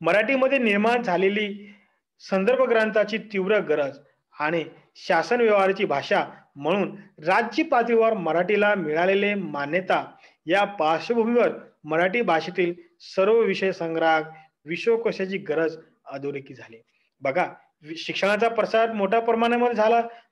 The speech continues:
भाषा समृद्धी झाली आणि भाषा समृद्ध झाल्यामुळं उच्च शिक्षणामध्ये, उच्च शिक्षणाच्या माध्यमातून मराठी भाषा ही अधिकाधिक पसंती त्याला मिळा-, मिळायला लागली. अनेक शिक्षण संस्थेमध्ये,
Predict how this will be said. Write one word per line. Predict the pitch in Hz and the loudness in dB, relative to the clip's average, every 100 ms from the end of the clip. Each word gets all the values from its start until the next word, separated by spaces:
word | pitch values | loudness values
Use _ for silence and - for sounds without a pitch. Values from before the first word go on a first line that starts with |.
| - | -12
भाषा | - 233 | -4 -2
समृद्धी | 233 247 247 247 | 0 0 0 0
झाली | 233 214 160 - - - - | 2 2 2 -2 -16 -14 -10
आणि | 160 | -8
भाषा | 139 143 254 | -6 0 0
समृद्ध | 247 220 233 | 2 2 0
झाल्यामुळं | 170 147 190 214 180 - - _ _ 175 | 0 0 2 2 0 0 -10 _ _ -8
उच्च | 185 277 - | 0 0 2
शिक्षणामध्ये, | 240 233 220 202 180 160 143 127 _ _ _ _ _ _ _ - | 0 0 0 2 2 0 -2 -6 _ _ _ _ _ _ _ -10
उच्च | 175 269 262 | -4 -2 -2
शिक्षणाच्या | 247 240 240 240 | -2 0 2 2
माध्यमातून | 196 151 147 202 202 175 139 - _ - | 2 0 0 0 0 -2 -6 -16 _ -10
मराठी | 151 165 202 202 247 254 - _ - | -2 2 0 0 0 -2 -6 _ -10
भाषा | 135 - 226 170 - - _ _ 147 | -8 -2 0 0 -2 -18 _ _ -4
ही | 226 247 - _ | -4 -4 -12 _
अधिकाधिक | 180 180 233 269 254 285 | -2 0 0 2 2 0
पसंती | - 226 262 277 302 | -2 -2 0 0 2
त्याला | 247 226 | 2 2
मिळा-, | 208 175 175 | 2 2 2
मिळायला | 170 170 151 | 2 2 2
लागली. | 147 139 139 - - _ | 0 -2 -12 -16 -20 _
अनेक | 185 277 285 | 0 0 0
शिक्षण | 233 240 262 | -4 0 0
संस्थेमध्ये, | 254 202 190 - 226 180 147 | 2 0 0 -2 0 0 -2